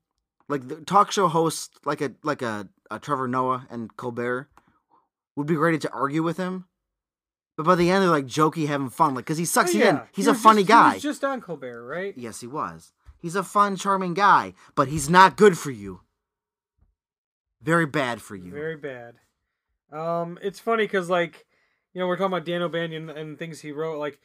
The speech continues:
Speaker 2: I forgot he also did To-, Total Recall.
Speaker 1: Shit.
Speaker 2: And that's a fucking great movie. And then he did Invaders from Mars, which is funny 'cause Invaders from Mars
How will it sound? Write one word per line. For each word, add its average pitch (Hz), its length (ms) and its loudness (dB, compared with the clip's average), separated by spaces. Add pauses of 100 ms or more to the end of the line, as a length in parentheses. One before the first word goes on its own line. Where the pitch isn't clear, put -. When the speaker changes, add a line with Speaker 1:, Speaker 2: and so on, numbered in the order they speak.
(240)
Speaker 2:
I 151 100 -12
forgot 170 460 -4
he 170 140 -8
also 170 240 -6
did 151 240 -16
To-, 175 320 -8
Total 175 260 -4
Recall. 175 680 -8 (480)
Speaker 1:
Shit. - 520 -20 (440)
Speaker 2:
And 143 80 -20
that's 196 180 -12
a 190 180 -18
fucking 294 360 -10
great 359 320 -2
movie. 160 460 -14 (2000)
And 170 80 -14
then 180 120 -4
he 190 80 -2
did 190 160 -2
Invaders 208 440 0
from 170 220 -10
Mars, 202 460 -2 (300)
which 185 120 -8
is 160 80 -18
funny 220 220 -2
'cause 185 120 -4
Invaders 190 380 -6
from 170 300 -12
Mars 214 320 0